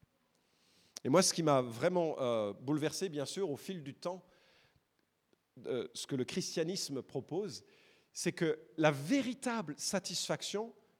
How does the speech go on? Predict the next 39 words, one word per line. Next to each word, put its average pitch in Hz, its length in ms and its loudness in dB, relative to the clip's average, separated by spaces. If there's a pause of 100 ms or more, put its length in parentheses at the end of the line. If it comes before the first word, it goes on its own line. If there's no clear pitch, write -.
puisqu'elle 262 580 2
ne 214 80 2
peut 190 220 -4
pas 226 200 -4
provenir 208 520 0
de 160 100 -2
la 147 140 2
vie 143 160 -8
qu'on 143 180 -8
mène, 123 400 -6 (560)
elle 175 160 4
doit 185 240 4
provenir 190 720 2
de 139 160 -2
quelque 170 280 -4
chose 180 280 -4
qui - 160 -10
transcende 190 720 -4
la 135 120 0
vie 123 220 -6
même. 104 380 -6 (680)
Et 143 80 -4
ce 175 140 -2
sera 180 220 -2
toute - 300 -6
la 220 100 0
conclusion, 190 540 -2
et 185 60 -2
c'est 160 280 -2 (440)
la, 147 180 2
la 131 100 -4
forte - 520 2
conclusion 214 580 -2
du 156 140 -4
livre 170 300 -2
de 147 80 0
l'Ecclésiaste, 139 640 -2
c'est 156 100 -6
que 139 220 -2